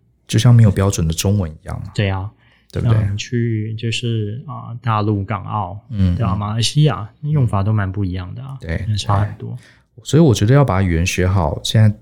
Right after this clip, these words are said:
Speaker 1: 整合一下，这是你分享的。我觉得第一个就是，呃，我们要看重的是语言背后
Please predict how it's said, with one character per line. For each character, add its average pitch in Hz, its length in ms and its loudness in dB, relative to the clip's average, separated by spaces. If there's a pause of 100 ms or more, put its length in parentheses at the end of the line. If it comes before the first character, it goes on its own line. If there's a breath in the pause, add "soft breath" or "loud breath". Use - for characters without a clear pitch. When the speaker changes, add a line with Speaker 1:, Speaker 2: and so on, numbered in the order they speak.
(140)
Speaker 1:
整 90 240 0
合 87 160 -2
一 90 60 2
下， 90 280 -2 (240)
这 95 160 0
是 90 140 -2
你 80 160 2
分 90 240 2
享 - 260 -2
的。 - 120 -6
我 82 100 -6
觉 101 80 0
得 104 60 2
第 135 120 2
一 147 60 4
个 131 80 4
就 113 80 2
是， 110 440 0
呃， - 460 -8 (120)
我 98 100 -2
们 92 160 -6
要 131 140 4
看 123 260 6
重 113 180 6
的 92 60 4
是 101 140 2
语 92 160 -2
言 - 160 -16
背 131 160 2
后 - 320 0